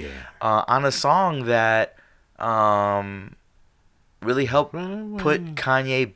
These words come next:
Speaker 2: back in the
Speaker 1: Mm, mm,
Speaker 2: light
Speaker 1: mm, mm, mm.
Speaker 2: after Taylor Swift
Speaker 1: <laughs>
Speaker 2: incident, right?
Speaker 1: Yeah.
Speaker 2: And he, he,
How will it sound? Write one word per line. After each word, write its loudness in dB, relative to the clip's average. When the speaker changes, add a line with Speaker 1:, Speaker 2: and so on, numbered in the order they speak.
Speaker 2:
back 2
in -4
the 0
Speaker 1:
Mm, -6
mm, -6
Speaker 2:
light 2
Speaker 1:
mm, -8
mm, -20
mm. -8
Speaker 2:
after 0
Taylor -2
Swift -4
Speaker 1:
<laughs> 2
Speaker 2:
incident, 0
right? 2
Speaker 1:
Yeah. -12
Speaker 2:
And -6
he, -2
he, -10